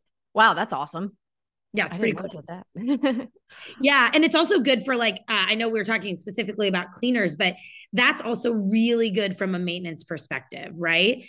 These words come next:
Speaker 2: If there is a last minute, um, or urgent maintenance issue and, and you have people who are, who are already out working in some of your properties,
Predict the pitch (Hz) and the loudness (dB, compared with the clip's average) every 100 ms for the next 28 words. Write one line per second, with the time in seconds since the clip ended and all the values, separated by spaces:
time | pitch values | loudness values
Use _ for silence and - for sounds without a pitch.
0 | - _ - 240 247 247 226 220 220 208 | -20 _ 0 0 2 0 2 0 0 0
1 | 208 220 202 185 180 185 - 196 190 185 | -4 -6 -2 0 0 -2 -6 -4 0 2
2 | 180 180 - _ _ - 202 175 175 - | 0 -2 -10 _ _ -4 -2 0 -2 -2
3 | 214 196 240 233 202 202 208 190 226 226 | -2 0 -2 2 0 0 -2 -4 -6 -4
4 | 262 - 285 240 185 202 208 190 202 202 | -4 -2 0 0 0 -2 -2 0 -2 -2
5 | 226 208 220 202 208 185 185 - 208 202 | -4 -2 0 0 0 0 0 -4 -4 -4
6 | 190 196 196 196 185 185 185 185 170 214 | -4 -4 -2 -2 -2 -4 -4 -8 -6 -6
7 | 214 214 202 190 202 196 190 - 180 180 | -6 -6 -6 -6 -6 -4 -4 -2 -4 -4
8 | 240 277 311 | -2 0 0